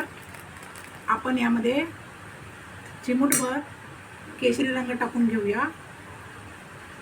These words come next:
मी पिवळ्या रंगाचे र-, लाडू बनवणार आहे, त्यामुळे मी केशरी रंग टाकलेला आहे.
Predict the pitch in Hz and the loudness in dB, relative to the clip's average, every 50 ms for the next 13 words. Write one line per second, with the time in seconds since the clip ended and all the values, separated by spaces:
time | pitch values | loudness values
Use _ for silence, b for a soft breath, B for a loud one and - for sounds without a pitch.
0 | - - - - - - - - - - - - - - - - - - - 233 | -16 -16 -16 -16 -16 -14 -14 -14 -14 -14 -16 -16 -16 -16 -16 -16 -16 -6 2 4
1 | 233 269 277 285 262 262 269 277 285 269 262 269 262 - 269 247 240 233 220 226 | 4 4 4 4 6 6 8 8 8 8 6 6 6 4 2 2 4 4 4 6
2 | 233 233 247 254 262 254 262 254 247 247 240 240 226 220 220 240 285 285 - - | 6 6 6 6 6 6 6 6 4 4 4 2 2 2 2 2 2 0 -2 -2
3 | 247 233 233 233 240 240 247 240 - - 247 233 233 240 247 240 240 233 240 240 | 2 4 4 6 6 4 4 2 2 2 2 2 4 2 2 4 4 4 2 2
4 | 233 233 220 214 214 208 208 214 226 277 330 | 0 2 2 2 0 0 0 0 0 0 -2